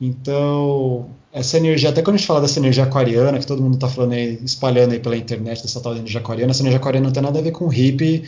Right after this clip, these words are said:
fumando maconha, tá? Essa energia aquariana é uma energia futurista, né? Uma energia muito menta-, mentalista, né? Então, a gente vai ficar muito mais ligado no mental, muito ace-, vamos, ah, em velocidade, tecnologia, é,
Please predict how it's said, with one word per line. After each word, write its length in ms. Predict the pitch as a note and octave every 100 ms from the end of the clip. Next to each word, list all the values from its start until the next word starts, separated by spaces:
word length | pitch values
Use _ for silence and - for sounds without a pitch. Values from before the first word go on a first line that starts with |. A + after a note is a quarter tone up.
| - -
fumando 380 | - C#3+ C#3 C#3
maconha, 420 | E3+ - D#3 B2
tá? 300 | B2+ B2 B2+ - - - _
Essa 100 | -
energia 240 | B2+ A#2+ C#3
aquariana 560 | D3 B2+ A#2+ B2 D3
é 140 | B2 B2
uma 120 | B2
energia 680 | B2 B2 A#2 B2 C3 C3 C3 - - _
futurista, 760 | - - D#3+ G3 C3 - - A#2+
né? 220 | A#2 B2+ C3+
Uma 100 | A#2+
energia 440 | A#2+ A#2+ A2+ C3
muito 340 | C3 C3+ C#3+
menta-, 600 | C3 C#3+ D#3 D#3+ E3 C#3+ C#3
mentalista, 880 | C3 B2+ D#3 F3+ D#3+ C#3+ C3 - B2
né? 100 | B2
Então, 180 | A#2+ C3
a 60 |
gente 80 | A#2+
vai 80 | C3
ficar 140 | C3
muito 220 | C3 C#3 D3+
mais 180 | D3+ C#3+
ligado 280 | C#3 C3+ C3+
no 120 | C3+
mental, 760 | B2+ A2 - B2 B2 B2+ B2+ - - - - -
muito 580 | B2+ C3+ C#3 C#3 B2 C3
ace-, 260 | B2+ - D#3+
vamos, 460 | B2+ A2+ B2 A#2+ B2+
ah, 240 | A#2 A2+ B2
em 100 | B2+
velocidade, 1080 | B2+ D3 C#3+ - B2+ C3 A#2+ C3 C3 B2
tecnologia, 1160 | B2 C#3+ D3+ C#3+ C3 B2 A2+ A#2+ C3 C3 B2+ B2 - _ _ _ _ -
é, 360 | B2 A#2+ A2+